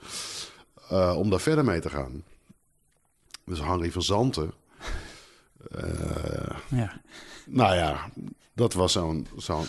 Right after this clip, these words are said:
Speaker 1: maar, maar die zit ook zelf meer in de performancekunst, eh, eh, beeldende kunsthoek. Ehm, die kwam met, met, eh, met, eh, Dramoletter van, van Tho-, Thomas Bernhard.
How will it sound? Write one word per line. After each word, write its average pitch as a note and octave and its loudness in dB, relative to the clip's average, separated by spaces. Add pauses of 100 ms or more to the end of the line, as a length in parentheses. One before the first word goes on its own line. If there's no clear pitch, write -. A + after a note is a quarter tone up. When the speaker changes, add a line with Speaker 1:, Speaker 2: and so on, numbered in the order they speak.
Speaker 1:
maar, G#2+ 2
maar A2+ 6
die A#2 4
zit A#2+ 4
ook B2+ 6
zelf F#2+ 2
meer F#2 2
in E2+ 2
de F2 2
performancekunst, F2+ 0 (200)
eh, A#1+ -6 (680)
eh, G1+ -14 (1120)
beeldende F2+ 4
kunsthoek. G2 2 (120)
Ehm, E2 0 (800)
die A2 2
kwam E2+ 2
met, F2 0
met, E2+ -2
eh, E2+ 2
met, E2+ 0
eh, F2 2
Dramoletter G2 0
van, C#2+ -10
van D2 -8
Tho-, D2 -6 (140)
Thomas C#2+ -4
Bernhard. E2 -2